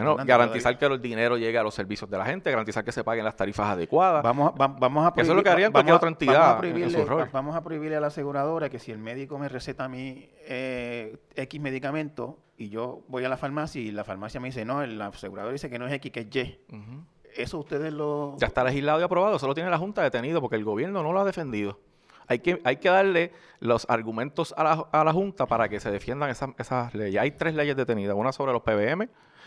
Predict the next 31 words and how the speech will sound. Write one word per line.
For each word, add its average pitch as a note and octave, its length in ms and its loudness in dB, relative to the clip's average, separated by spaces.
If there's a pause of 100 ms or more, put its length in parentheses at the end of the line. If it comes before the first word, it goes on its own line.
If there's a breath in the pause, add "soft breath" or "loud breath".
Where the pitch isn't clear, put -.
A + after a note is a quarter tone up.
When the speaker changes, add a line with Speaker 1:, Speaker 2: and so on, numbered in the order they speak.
(160 loud breath)
Speaker 2:
una B2 260 2
sobre A#2+ 320 4
los G#2+ 100 2
procesos G#2+ 440 -2
que A2 260 0 (340 soft breath)
revierten A#2 540 2
las A2 100 2
aseguradoras. G#2+ 680 4 (340 loud breath)
¿Qué C#3 100 4
ha C#3 80 6
hecho D3+ 140 0
el D#3 80 2
gobierno B2 420 0
con A2 140 -4
eso? - 260 -10 (380 soft breath)
Bueno, B2 160 4
pues B2 120 2
no A2+ 140 2
le B2+ 60 8
ha B2+ 60 8
dado C#3+ 500 8 (340 soft breath)
la, G#2 380 4
los A2+ 160 4
argumentos A2 840 0
a C3+ 60 2
la C3 100 6
Junta F3+ 400 2
para G#2+ 220 2
que G2 100 -2
las, - 240 -2 (240)
las - 300 -6